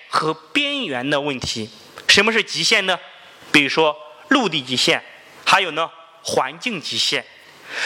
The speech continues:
那么这种极限对于中国历史来说，它的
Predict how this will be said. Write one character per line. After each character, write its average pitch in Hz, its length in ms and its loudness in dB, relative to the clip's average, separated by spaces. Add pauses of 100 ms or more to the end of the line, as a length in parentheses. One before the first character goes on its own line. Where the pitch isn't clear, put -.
那 330 80 4
么 339 100 2
这 330 80 0
种 277 200 -4
极 214 260 -2
限 339 260 -2 (460)
对 240 140 2
于 226 80 0
中 269 280 -4
国 202 200 0
历 220 180 -4
史 - 140 -8
来 113 100 -6
说， 139 320 -6 (340)
它 - 160 0
的 165 300 -4